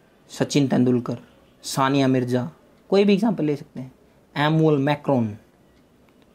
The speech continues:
अब एमुअल मैक्रोन का नाम सुनते बहुत सारे इंसानों को नहीं पता होगा क्या है, बहुत सारे इंसानों को पता होगा लेकिन देखा नहीं होगा। उनको पता है कि फ्रांस के राष्ट्रपति, लेकिन ये नहीं पता वो दिखता कैसा है। तो आपको ये ध्यान रखना है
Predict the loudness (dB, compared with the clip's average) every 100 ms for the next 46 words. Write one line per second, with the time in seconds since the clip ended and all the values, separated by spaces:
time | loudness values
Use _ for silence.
0 | _ _ -10 -4 0 2 2 0 -2 -2
1 | -4 -2 -2 -4 -4 -6 -4 -4 -2 -4
2 | -2 -2 -2 -4 -4 -2 -4 -4 -4 -4
3 | -6 -8 -10 -12 -20 _ _ _ _ _
4 | _ -2 0 2 2 2 2 2 0 0
5 | 2 4 4 2 0 -2 -4 0 2 2
6 | 0 -2 0 -2 -4 -10 _ _ _ _
7 | _ _ _ -10 -4 0 0 0 0 0
8 | 0 0 -2 -4 -6 -4 -2 0 0 2
9 | 2 -2 -8 _ -2 2 2 0 0 -2
10 | -2 -6 -10 -12 -16 _ _ _ _ _
11 | _ -20 -4 -2 0 0 0 0 -4 -4
12 | -6 -6